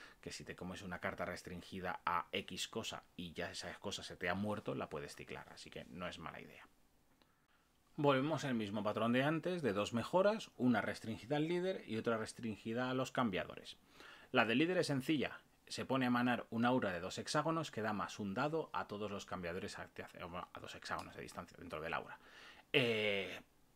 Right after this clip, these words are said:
genial. <laughs> O sea, esta se la pones al líder, que quieres jugarlo más o menos en bloque con tus cambiadores e ir pillando tus objetivos de retaguardia y disparando desde la distancia, y de repente todos tus cambiadores tienen más un dado a sus acciones de ataque. Recordemos que las acciones de ataque de hechizo también son acciones de ataque,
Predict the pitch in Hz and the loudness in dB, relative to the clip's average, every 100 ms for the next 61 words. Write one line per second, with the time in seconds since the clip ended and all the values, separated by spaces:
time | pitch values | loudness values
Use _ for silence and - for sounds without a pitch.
0 | _ _ - - - - - - 107 160 | _ _ -8 -6 -4 0 0 0 4 4
1 | - - - - - - - 113 101 87 | 6 4 6 4 2 -10 0 0 0 -4
2 | 82 107 120 135 202 220 240 - - - | -4 -2 2 4 8 6 6 0 -14 -8
3 | 104 - 101 - 92 107 101 87 85 101 | -4 0 -2 -2 0 0 0 -2 -4 -4
4 | 92 92 95 123 139 - 78 80 80 78 | -6 -6 0 2 2 -2 -6 -8 -8 -8
5 | 78 80 123 104 78 - 92 - 92 90 | -6 -2 0 0 -4 -6 -8 -6 -6 -6
6 | 85 85 90 - 131 107 80 87 87 82 | -8 -10 -10 -6 -4 -4 -4 -6 -6 -2
7 | 104 127 113 82 - 82 85 90 90 85 | 2 2 0 -8 -2 -2 0 -4 -6 -6
8 | 90 - 120 127 147 156 - - - - | -6 -4 -2 -2 -2 -4 -6 -20 -20 -6
9 | 113 98 - 95 98 101 98 - - 101 | -2 -2 -2 -4 -4 -4 -4 -8 -4 -4
10 | 95 95 98 107 107 85 92 90 101 107 | -2 -4 -4 -6 -6 -6 -6 -6 -6 -8
11 | 104 - 82 78 82 76 - - - 95 | -10 -12 -12 -12 -8 -10 -10 -20 -8 -6
12 | 95 92 113 117 113 90 85 - 107 107 | -4 -2 -2 0 -2 -2 -6 -6 -6 -4
13 | 107 107 104 101 113 107 120 101 85 95 | -4 -2 -2 -4 -4 -2 -2 -2 -6 -8
14 | 85 76 78 82 131 131 | -8 -8 -6 0 0 0